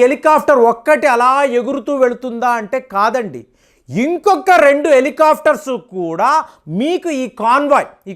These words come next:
కాన్వాయ్ని ఫాలో అవ్వాలి. అంటే మొత్తము మూడు విమానాలండి. ఈ మూడు విమానాలలో కరెక్ట్గా మీరు గమనించారనుకోండి, ఇంకొక రెండు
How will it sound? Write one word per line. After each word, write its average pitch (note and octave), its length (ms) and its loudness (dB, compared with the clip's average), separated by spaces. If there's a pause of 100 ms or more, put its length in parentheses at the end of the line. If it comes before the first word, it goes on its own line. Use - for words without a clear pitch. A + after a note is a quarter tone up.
(120)
కాన్వాయ్ని C#4+ 560 -2
ఫాలో D#4 320 4
అవ్వాలి. B3+ 300 0 (500)
అంటే C#4+ 220 0 (180)
మొత్తము F#4 420 -2 (220)
మూడు F#4 400 0 (140)
విమానాలండి. D4 800 0 (460)
ఈ C3+ 60 -14 (140)
మూడు F4+ 320 0 (120)
విమానాలలో C4+ 840 2 (580)
కరెక్ట్గా G#3 720 -4
మీరు D#4+ 180 -2
గమనించారనుకోండి, B3 960 -2 (600)
ఇంకొక F#4 440 -2 (220)
రెండు D4 240 2